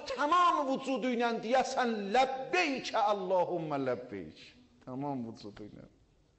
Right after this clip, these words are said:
Dəvət-i təşriyə iştiyaqla gələsən, o dəvət-i təkvini ki icbarədir, heç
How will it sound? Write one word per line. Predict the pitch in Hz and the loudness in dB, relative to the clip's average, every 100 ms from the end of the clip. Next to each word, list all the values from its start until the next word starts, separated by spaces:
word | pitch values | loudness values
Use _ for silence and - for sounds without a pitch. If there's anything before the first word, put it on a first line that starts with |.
| _ _ - - _ _ _ _ _ _ _ _ _ _ _ - | _ _ -20 -20 _ _ _ _ _ _ _ _ _ _ _ -2
Dəvət-i | 143 143 143 226 202 - - | 2 4 2 0 -2 -8 -8
təşriyə | 139 - - 139 131 113 - | -8 -8 -6 -2 -2 -2 -6
iştiyaqla | - - 135 202 202 143 123 117 | -12 -10 0 2 2 0 -4 -4
gələsən, | 110 107 - 110 98 - - - - | -4 -4 -4 -6 -6 -14 -20 -20 -4
o | 190 208 - | 0 0 2
dəvət-i | 165 151 147 147 147 - | 4 4 2 -2 -6 -6
təkvini | 139 - 139 143 226 | -6 -6 -6 -4 -4
ki | - 226 196 | -4 -6 -6
icbarədir, | 123 135 147 135 226 214 170 - | -4 0 2 4 2 2 -4 -4
heç | 226 254 | -4 -4